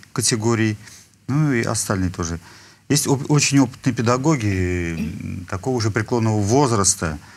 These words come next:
Э, кажется, вроде возраст преклонный, но они самые опытные в педагогическом плане, в плане мастерства, э, того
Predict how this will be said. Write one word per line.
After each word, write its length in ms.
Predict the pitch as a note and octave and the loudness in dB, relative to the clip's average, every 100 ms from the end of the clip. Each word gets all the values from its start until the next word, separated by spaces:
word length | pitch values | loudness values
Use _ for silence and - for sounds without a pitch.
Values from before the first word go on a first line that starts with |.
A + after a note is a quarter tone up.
| - - | -20 -10
Э, 160 | G#2+ F#2+ | -4 -2
кажется, 320 | A2 G#2 - | 0 0 0
вроде 300 | G#2+ G#2+ A2 | 0 2 2
возраст 400 | G#2+ A#2 A2+ G2+ | 2 0 0 -4
преклонный, 480 | G2+ G#2 B2+ B2+ G2+ | -4 0 2 2 2
но 260 | F#2+ A2 G#2 | 2 2 2
они 160 | A2+ | 2
самые 460 | G#2 - B2+ A#2+ G2+ | 2 4 2 2 0
опытные 600 | - A#2 A2+ F2 F#2+ E2+ | 0 -2 -2 -4 -4 -4
в 60 | E2 | -4
педагогическом 680 | - D#2+ G2+ G#2+ A#2 - G#2 | -8 -4 -2 0 -2 0 -2
плане, 640 | G2 F#2+ G2 F#2 F2+ F2 - - - - | 0 2 4 2 2 0 -4 -16 -18 -8
в 180 | F#2 - | -8 0
плане 240 | A#2 B2+ | 2 2
мастерства, 840 | B2 A#2 - A2 - G2+ F2+ F2 - | 2 2 0 0 0 2 2 0 -2
э, 440 | F2+ F2+ F2+ F2 F2 | -4 -2 -2 -2 -4
того 480 | F#2 F#2+ F#2+ - | -4 -2 -2 -4